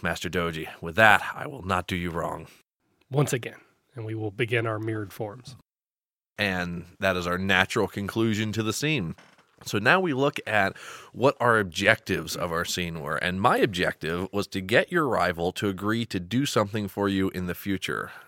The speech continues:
Speaker 1: I, I feel that, that, that being to mentor the Emperor's son is the
Speaker 2: Yeah.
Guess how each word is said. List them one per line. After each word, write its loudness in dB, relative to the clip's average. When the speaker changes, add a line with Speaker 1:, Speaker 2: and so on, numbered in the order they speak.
Speaker 1:
I, 4
I 6
feel 4
that, 2
that, 0
that -2
being 2
to -2
mentor 4
the 0
Emperor's 0
son 4
is -6
the -4
Speaker 2:
Yeah. 4